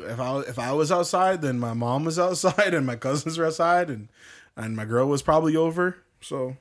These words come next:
good times. And camping was good, even though I couldn't really, we couldn't shower and shit. Camping was lit,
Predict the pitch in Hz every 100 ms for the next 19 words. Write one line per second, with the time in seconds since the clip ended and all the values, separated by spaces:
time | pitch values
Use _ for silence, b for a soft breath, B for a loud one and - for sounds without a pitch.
0 | _ _ _ _ 180 240 247 127 - _
1 | _ 180 185 214 220 208 196 196 196 196
2 | _ _ _ _ _ 147 151 147 - 151
3 | 143 143 127 117 123 135 120 143 156 170
4 | 156 - 160 165 _ _ _ _ _ -
5 | - 165 175 170 160 165